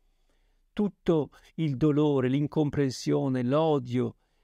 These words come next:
eh, la, il rifiuto da parte dell'uomo, nella sua vita nascosta come nella vita pubblica, soprattutto nella sua dolorosa passione. E lui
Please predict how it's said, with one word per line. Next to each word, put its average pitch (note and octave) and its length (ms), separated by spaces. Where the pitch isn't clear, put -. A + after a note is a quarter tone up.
eh, C#3 380
la, C#3 300
il D#3 260
rifiuto E3 640
da A#2+ 140
parte D3 420
dell'uomo, A#2+ 600
nella D3+ 260
sua F3 180
vita F#3+ 320
nascosta G#3+ 680
come F3+ 200
nella F3+ 220
vita F#3+ 260
pubblica, D3+ 840
soprattutto D3 840
nella E3 240
sua C3 180
dolorosa B2 480
passione. - 800
E C#3+ 200
lui G#3+ 380